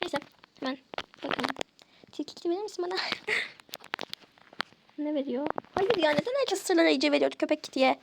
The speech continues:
Of ya, çok sıkıcı. Şu Joker sadık dost istiyor. Dur, dur, dur, gitme. Verelim. Hi.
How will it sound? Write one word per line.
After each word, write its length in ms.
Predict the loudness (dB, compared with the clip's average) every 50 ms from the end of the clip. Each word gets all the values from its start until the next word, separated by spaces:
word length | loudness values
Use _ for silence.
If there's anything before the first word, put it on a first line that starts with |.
| -8 -20 -20 -20 -20 -20 -20 -20 -14 -10 -10 -8 -6 -6 -6 -4 -6
Of 140 | -4 0
ya, 240 | 2 4 4 4 4
çok 200 | 2 0 -6 -10
sıkıcı. 240 | -8 -8 -6 -6 -6 -6 -8 _ _ -20 -20 -20 -20 -20 -20 -20 -20 -20 -20 -20 -20 -20 _ -20 -20 _ _ _ -20 -20 _ _ _ -20 -20 _ _ _ _ _
Şu 200 | -4 -2 0 2
Joker 260 | 2 2 2 2 2
sadık 340 | 4 4 4 4 4 2 -2
dost 200 | -2 -4 -4 -4
istiyor. 320 | -10 -10 -4 -2 -2 -2 -2 -4 -10 -20 _ _ -12 -10 -10 -8 -4 -2 0
Dur, 80 | 2
dur, 100 | 4 6
dur, 120 | 4 4 4
gitme. 180 | 2 2 2 2 2 0 -4 -12 -16 -16 -14 -12 -12 -10 -8 -10 -10 -10 _ -18 -20 -20 -20 _ _ _ _ -6 -6 -6 -6 -4 -4 -4 -4 -4 -6 -20 -20 _ _ -20 -20 -20 _ _ -20 -20 _ _ _ _ -2 0 0
Verelim. 220 | 0 0 -2 -4 -8 -12 -16 -16 -16 _ _ _ _ _ _ _ _ _ _ _ _ _ _ _ _ -10 -6
Hi. 400 | -2 -2 0 0 -2 -4 -8 -10